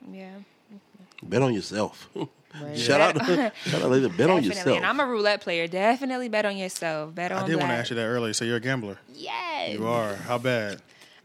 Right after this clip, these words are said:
Speaker 1: Uh,
Speaker 3: She said that glass. She was like, "Yes."
Speaker 1: So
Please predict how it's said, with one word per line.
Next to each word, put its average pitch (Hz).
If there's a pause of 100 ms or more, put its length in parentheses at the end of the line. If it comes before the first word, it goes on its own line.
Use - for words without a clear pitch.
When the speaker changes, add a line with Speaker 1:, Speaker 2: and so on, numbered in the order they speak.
(200)
Speaker 1:
Uh, 269
Speaker 3:
She 147
said 185
that 180
glass. 156
She 294
was 285
like, 294 (560)
"Yes." - (100)
Speaker 1:
So 247